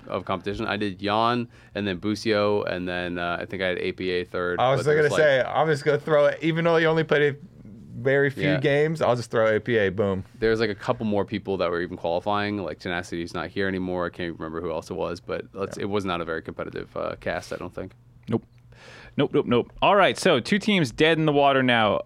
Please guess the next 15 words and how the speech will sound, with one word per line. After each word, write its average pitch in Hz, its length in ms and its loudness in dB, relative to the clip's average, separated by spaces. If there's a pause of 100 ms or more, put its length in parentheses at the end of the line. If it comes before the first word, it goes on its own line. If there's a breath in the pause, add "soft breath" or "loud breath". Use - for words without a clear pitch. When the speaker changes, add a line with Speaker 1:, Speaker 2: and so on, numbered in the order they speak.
Speaker 3:
Immortals 156 520 4
and 113 420 2
FlyQuest, 127 960 0
and 104 440 2
Immortals 127 720 4 (500 soft breath)
really 151 400 2
bumping 127 320 2
up 120 140 2
against 113 420 2
the 101 280 0
troubled 113 420 2
waters. 107 600 4
They 104 120 4
have, 110 580 4
uh, 107 420 4